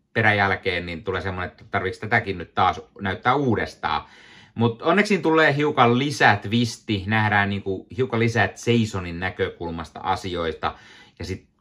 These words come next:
se leffa pääsee kunnolla alkamaan, niin ei se nyt niin paha, mut kuitenkin vähän raivostuttaa, että kun sitä piti kerrata sit tässä alussa. Öö, täs, tää leffa alkaa sille, että täällä nähdään ensin semmonen keski-ikäinen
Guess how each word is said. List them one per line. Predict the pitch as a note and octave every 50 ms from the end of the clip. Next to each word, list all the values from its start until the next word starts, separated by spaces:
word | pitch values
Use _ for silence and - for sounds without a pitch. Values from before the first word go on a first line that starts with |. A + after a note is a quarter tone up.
| _ _ _
se | - - E2
leffa | D#2+ E2 D#2+ - F2
pääsee | E2 - D#2 D#2 D2 D2+ D2+ D2+
kunnolla | - - D2+ D2 D2+ D2+ D2+ D2
alkamaan, | D#2 D#2 D2+ - - D2 D2+ D2 C#2+ C2+ C2
niin | C#2 C2+ - - - - - - -
ei | - F2
se | E2 D#2 F#2+ - - - - -
nyt | - F#2 A2+ - _ _ _ _ _ _ _ _ - - F2 D#2+ - _ _ _ - - -
niin | G2+ A#2+ C#3+ D#3 C#3
paha, | - D3+ C3 C3 A#2+
mut | A#2+ A#2 A2 - - _ _ _ _ -
kuitenkin | - C3+ C#3+ C3 A#2+
vähän | A2+ B2 B2 A2+
raivostuttaa, | G#2+ A2 G#2+ G2+ G2 - G2 F2+ - F#2 F2
että | -
kun | - G2+
sitä | F#2 - F#2
piti | - - F2 - D#2+ D#2 - -
kerrata | G2 F2+ E2+ D#2+ D#2+ D#2 D2+ D#2
sit | - - - - -
tässä | - D#2+ D2+ - - - _ - - - - - -
alussa. | D#2+ E2+ F2 E2+ E2+ E2 D#2 - - - - D#2+ D2+ - - - - - - - - _ - G2
Öö, | F#2+ F#2+ G2 G2 G2 G2+ G2+ G2+ G2+ G2+ G2+ - - _ _ _ _ _ _ _ _ _ _ _ _ _ _ _ - - _ -
täs, | C#3+ D3 C#3 - - - - - - - - -
tää | - C#3 C#3+ D3
leffa | D#3 E3+ E3 - D#3+ D#3 D#3
alkaa | D#3+ D#3 - - B2+ A2+ A2
sille, | G#2+ B2 B2+ B2 A#2
että | G#2+ -
täällä | - A2+ G#2+ G#2+
nähdään | A2 A2+ A2+ A2 G#2+ G#2+
ensin | A2 G#2+ -
semmonen | - A2+ A2 G2+
keski-ikäinen | G2+ - B2 B2+ A#2+ A#2+ - - G#2+ G2 F#2 - G2+ F2+ F2+ E2+ -